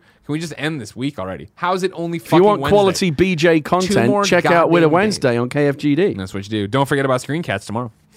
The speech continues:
Speaker 1: Uh, time to go to
Speaker 2: Yeah,
Speaker 1: You're Wrong.
Speaker 2: Screencats tomorrow. Don't forget about that.
Speaker 1: Kinda funny dot com slash you're wrong with everything we screw up as we screwed up on the show.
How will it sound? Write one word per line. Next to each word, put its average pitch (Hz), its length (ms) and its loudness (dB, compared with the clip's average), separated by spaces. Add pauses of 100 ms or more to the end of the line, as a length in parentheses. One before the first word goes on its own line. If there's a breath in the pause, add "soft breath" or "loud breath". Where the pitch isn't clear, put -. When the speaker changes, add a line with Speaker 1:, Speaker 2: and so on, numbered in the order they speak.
(400 loud breath)
Speaker 1:
Uh, 214 640 4
time 269 240 2
to 254 80 0
go 233 100 6
to 220 60 2
Speaker 2:
Yeah, - 140 4
Speaker 1:
You're 240 120 6
Wrong. 214 260 6
Speaker 2:
Screencats 175 260 -2
tomorrow. 156 340 2
Don't 156 240 0
forget 147 200 2
about 120 100 2
that. 233 100 4
Speaker 1:
Kinda 220 100 2
funny 214 140 4
dot 196 160 4
com 196 180 0
slash 180 280 0
you're 180 120 4
wrong 170 240 4
with 165 100 2
everything 156 260 0
we 151 80 -2
screw 156 200 0
up 139 180 0
as 143 220 0
we 139 60 -8
screwed 147 220 2
up 139 100 0
on 127 100 0
the 127 60 -6
show. 131 400 0